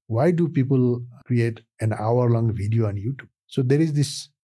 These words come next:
component of monetization. People are really tech savvy. They know to use, uh, your, your mobile as a camera, or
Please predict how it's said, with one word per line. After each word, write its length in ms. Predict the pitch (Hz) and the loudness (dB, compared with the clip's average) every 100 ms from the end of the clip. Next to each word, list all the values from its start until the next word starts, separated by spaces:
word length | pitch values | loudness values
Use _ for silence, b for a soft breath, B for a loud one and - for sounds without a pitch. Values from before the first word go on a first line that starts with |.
| - | -4
component 440 | 127 139 135 123 | -2 2 2 2
of 140 | 113 110 | -2 -2
monetization. 800 | 101 110 110 - - - - - _ | -2 -2 -2 -6 -10 -16 -16 -18 _
People 300 | 123 139 120 | -2 2 2
are 160 | 104 90 B B - | 0 -4 B B -2
really 400 | 113 107 104 95 | 0 2 0 -2
tech 200 | 117 110 | -2 -2
savvy. 380 | - 113 98 98 | -2 -2 -2 -6
They 180 | 95 101 | -6 -4
know 360 | 104 101 90 - _ - | -4 -6 -8 -16 _ -12
to 60 | 101 | -8
use, 400 | 95 95 92 - _ - | -6 -8 -10 -14 _ -10
uh, 280 | 95 90 90 | -8 -6 -4
your, 340 | 101 95 92 | -4 -4 -4
your 220 | 95 95 | -4 -4
mobile 440 | 101 104 101 101 92 | -2 0 0 -2 -4
as 200 | 90 - 101 | -8 -14 -14
a 220 | 90 90 - | -12 -8 -4
camera, 560 | 110 110 110 110 107 101 | 0 2 2 0 -2 -4
or 260 | 98 95 | -6 -6